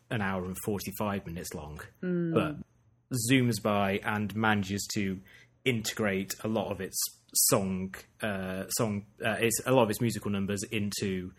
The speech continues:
Speaker 1: the plot and kind of then gives itself enough room for, like, Gene, uh, uh, Gene Kelly's whole, like, Broadway ballet in the middle. Broadway
Speaker 2: Yeah.
Speaker 1: melody, that's what it's called.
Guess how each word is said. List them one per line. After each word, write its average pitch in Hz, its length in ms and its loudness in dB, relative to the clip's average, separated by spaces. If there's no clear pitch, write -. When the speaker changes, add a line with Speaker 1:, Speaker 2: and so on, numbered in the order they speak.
Speaker 1:
the 95 480 -2
plot 107 340 2
and 101 200 -4
kind 95 200 -2
of 95 100 -8
then 95 240 -2
gives 92 240 -6
itself 92 380 -4
enough 131 300 4
room 98 280 0
for, 101 160 -2
like, 95 440 -4
Gene, 95 400 -2
uh, - 20 -2
uh, 98 840 -2
Gene 110 180 2
Kelly's 95 340 -2
whole, 95 260 -2
like, 92 340 -8
Broadway 98 480 0
ballet 92 400 -2
in 85 120 -6
the 85 60 -6
middle. - 320 -10
Broadway 127 260 8
Speaker 2:
Yeah. - 60 6
Speaker 1:
melody, 90 420 0
that's 92 200 -10
what 95 80 -4
it's - 80 -10
called. - 200 -14